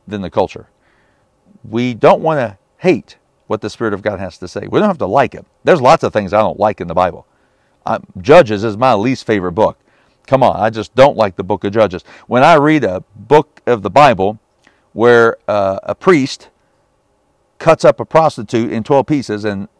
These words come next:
parcel post U P S's ships her out, what can Brown do for you all over all of Israel as a, as a, as a, as a warning, man, I just don't like that book.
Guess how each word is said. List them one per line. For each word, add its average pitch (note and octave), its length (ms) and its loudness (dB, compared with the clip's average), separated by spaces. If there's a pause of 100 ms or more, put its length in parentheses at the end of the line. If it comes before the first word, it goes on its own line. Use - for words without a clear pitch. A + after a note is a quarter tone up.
(100)
parcel C#3 400 2
post - 580 -2
U C#3 160 -10
P C3 220 -2
S's C#3 360 -2 (640)
ships - 360 -6
her C#3+ 120 4
out, C3 280 4
what A2+ 160 -8
can G2 160 -8
Brown B2 320 0
do B2+ 120 -6
for A2+ 140 -8
you A#2+ 340 -4
all C3+ 300 6
over A#2+ 320 0
all B2 220 2
of A2+ 80 0
Israel G2+ 480 -2
as G2+ 100 -8
a, F#2+ 80 -2 (440)
as G2 140 -4
a, G#2 140 -4
as G#2 160 -2
a, F#2+ 180 -6
as G2+ 140 -4
a G2 60 -4
warning, G#2 480 -2 (500)
man, B2 160 2
I D3 80 4
just A#2+ 160 -4
don't A2+ 100 2
like A2+ 160 2
that A#2 160 2
book. B2+ 280 0